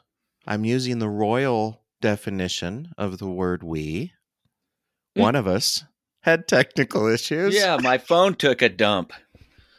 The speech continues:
Speaker 1: Ah, man.
Speaker 2: Yeah,
Speaker 1: So
Speaker 2: it happens.
Speaker 1: couldn't, couldn't get in contact with each other, and all sorts of shiznit ensued. So sorry about that, guys. Um, <sighs>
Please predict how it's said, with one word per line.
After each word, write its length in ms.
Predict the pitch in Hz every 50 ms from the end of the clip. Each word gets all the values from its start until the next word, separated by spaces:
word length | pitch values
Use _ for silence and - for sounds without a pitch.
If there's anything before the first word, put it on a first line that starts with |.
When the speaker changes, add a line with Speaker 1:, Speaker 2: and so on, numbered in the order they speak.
| _ _ _ -
Speaker 1:
Ah, 480 | 208 175 135 104 85 - - - - - - 123
man. 720 | 127 139 151 175 185 185 175 180 180 180 180 175 170 165 - - _ _ _ _ _ _ _ - _ _ _
Speaker 2:
Yeah, 320 | - - 143 135 117 101
Speaker 1:
So 480 | 87 - - 143 135 131 127 120 120 117 _ _ 110
Speaker 2:
it 120 | 113 107
happens. 420 | 98 98 87 85 - - 85 78 -
Speaker 1:
couldn't, 240 | - 151 143 - - _ _ - - _ _ _ -
couldn't 220 | - 165 147 143
get 120 | 139 139
in 120 | 135 135 123
contact 600 | - 139 127 123 127 - - 127 113 110 - -
with 100 | 107 101
each 220 | 104 101 - -
other, 480 | 110 101 98 98 98 95 95 95 92 90
and 240 | 82 80 80 80 85
all 180 | 87 92 95
sorts 380 | - - - 98 95 - - -
of 80 | 82
shiznit 520 | - - - 104 95 90 98 95 92 90 - _ _ _ -
ensued. 640 | 95 87 85 - - - 87 87 87 85 80 - - _ - _ _ _ _ _ _ _ _ _ _
So 360 | - - - 95 90 85 87 87
sorry 220 | - - 135 135
about 240 | 113 101 92 87 -
that, 180 | 90 90 85
guys. 540 | 92 90 85 87 90 101 107 - - - - - _ _
Um, 600 | 98 95 95 95 92 90 87 87 87 87 87 - _ _ _ _ _ - - - - - - _ _ _ _ _ _ _ _ _ _ _ _ _ _ _ -
<sighs> 120 | 381 339